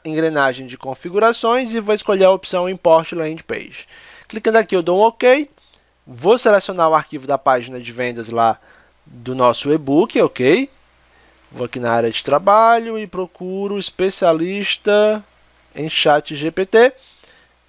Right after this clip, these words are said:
página de vendas e clico aqui pra subir o arquivo, beleza? Ele vai fazer o upload do arquivo e após a conclusão desse upload ele vai renderizar a página pra gente.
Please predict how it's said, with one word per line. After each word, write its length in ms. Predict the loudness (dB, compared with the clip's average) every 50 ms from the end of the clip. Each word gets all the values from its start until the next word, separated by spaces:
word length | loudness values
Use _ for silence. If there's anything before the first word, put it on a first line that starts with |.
| _ _ _ _ _ _ _ _ _ _ _ _ _
página 320 | 0 0 0 0 -2 -8 -8
de 80 | -4
vendas 400 | -2 0 0 0 0 -2 -4 -6
e 60 | -8
clico 260 | -8 -6 -6 -4 -4 -4
aqui 160 | -4 -6 -2
pra 140 | -2 -2 -2
subir 220 | -2 -4 -2 0
o 60 | 2
arquivo, 400 | 2 0 0 _ _ -20 -20 -20 _ _
beleza? 560 | _ -10 -4 0 2 2 4 4 2 0 -2 -4 _ -20 -20 -20 -20 -20 _ _ -8
Ele 140 | -6 -2 0
vai 120 | 2 2
fazer 300 | 2 2 0 0 0 0
o 80 | -2 -2
upload 500 | -2 -4 -4 -2 -2 0 -2 -2 -6 -4
do 140 | 0 0 0
arquivo 580 | 0 0 -4 -10 -10 -8 -8 -8 -10 -14 -20 _ _ _ -20 _ 0
e 80 | 2 2
após 360 | 2 2 2 0 -2 0 -2
a 60 | -4
conclusão 420 | -6 -8 -12 -12 -10 -8 -8 -6 -6
desse 240 | -4 -6 -6 -8
upload 440 | -8 -8 -4 2 4 4 4 4 2
ele 120 | -2 0 2
vai 140 | 2 0
renderizar 560 | 0 -2 -2 0 0 0 0 0 0 0 0 0
a 40 |
página 420 | 2 2 2 2 2 0 -4 -8 -4
pra 180 | 0 0 0
gente. 340 | 0 0 -2 -4 -6 -10 -14